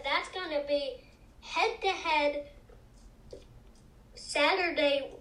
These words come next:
December twenty-fifth. It's gonna be Cleveland Browns, Green Bay Packers. Um, one of my grandmas said we're not gonna be able to watch, um,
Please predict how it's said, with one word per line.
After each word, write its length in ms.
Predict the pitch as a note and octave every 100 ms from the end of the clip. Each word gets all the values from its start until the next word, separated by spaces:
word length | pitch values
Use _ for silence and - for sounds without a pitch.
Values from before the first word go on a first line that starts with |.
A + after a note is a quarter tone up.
| - -
December 580 | C5 B4+ E4 F4+ G4+ -
twenty-fifth. 1000 | - E4 E4+ F4+ - D#4 C#4 C#4 C4+ - - - - - - - - - - - - - - -
It's 140 | C#4+ -
gonna 260 | D#4 D4
be 160 | C4+ B3+ -
Cleveland 500 | D#4 E4+ F4 E4+ D4
Browns, 480 | C#4+ C4+ C4 - - - -
Green 200 | C#5 A#3+
Bay 220 | A3+ G3+ F#3+
Packers. 680 | D#4 D4+ C#4+ A#3 A3 - - - - - - - -
Um, 520 | - A#4+ A3+ A3 G#3+ G#3 - - - - - - -
one 180 | C#4
of 180 | D4 C#4+
my 480 | C#4 C4+ B3+ A#3+ A3+ - - - - -
grandmas 640 | C4 D4 C#4+ D4 A#3 -
said 440 | - B3+ A#3 A3 - - - - - - - -
we're 280 | B3+ A#3+
not 220 | C4 C4+ C4
gonna 360 | C4 B3 -
be 280 | C4 C4+ B3
able 160 | B3 A#3+
to 140 | A#3+ A3+
watch, 580 | A#3+ A#3+ A#3+ - - - - -
um, 340 | A3+ G#3 G3+